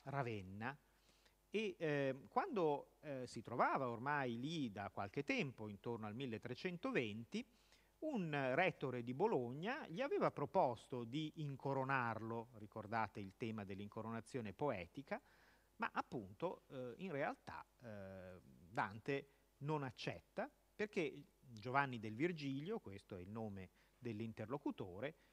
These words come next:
aveva disprezzato il suo volgare e gli aveva detto che doveva scrivere in latino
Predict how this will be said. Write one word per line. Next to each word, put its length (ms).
aveva 320
disprezzato 960
il 100
suo 280
volgare 880
e 180
gli 120
aveva 260
detto 320
che 120
doveva 320
scrivere 440
in 140
latino 580